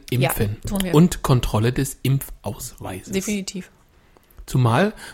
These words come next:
Speaker 2: man sollte sich überlegen, wenn man jetzt nicht wirklich ein Impfgegner ist mit schwachsinnigen Argumenten,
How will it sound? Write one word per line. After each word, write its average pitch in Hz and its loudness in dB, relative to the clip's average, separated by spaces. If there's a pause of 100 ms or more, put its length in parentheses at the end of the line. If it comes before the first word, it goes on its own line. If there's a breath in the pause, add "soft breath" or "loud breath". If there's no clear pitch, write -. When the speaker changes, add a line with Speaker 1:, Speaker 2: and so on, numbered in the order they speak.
Speaker 2:
man 131 6
sollte 160 4
sich 170 -4
überlegen, 131 -2
wenn 123 -2
man 127 0
jetzt 123 -4
nicht - -6
wirklich 127 -2
ein 101 -6
Impfgegner 131 0
ist 123 -4
mit 127 -2
schwachsinnigen 127 -4
Argumenten, 104 -2